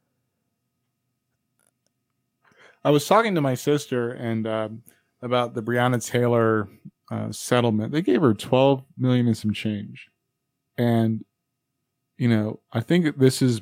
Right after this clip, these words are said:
kind of a common thought, and I, I've said it and thought it myself. So we're just going to take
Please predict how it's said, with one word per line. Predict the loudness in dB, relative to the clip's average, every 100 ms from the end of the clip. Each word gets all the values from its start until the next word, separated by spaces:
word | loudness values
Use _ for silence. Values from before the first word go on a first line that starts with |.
| -10 _
kind | -2 2 2
of | 2
a |
common | -2 -2 -2 -2 -4
thought, | -2 0 0 -4
and | -6
I, | -4 -6 -8 -14
I've | -10 -10
said | -8 -4 -2
it | 0
and | 0 0 0
thought | 2 2
it | 0
myself. | -4 -2 2 4 2 -2 _ _ _ -20 _ _ _
So | -14 2 4 6 6 6 4 2 -2 -2
we're | 2 2
just | 2 -4
going | -2 0 0 -2
to | -2 0 2 2 0 -2 -6 -10 _ _ _ _
take | -8 -2 -2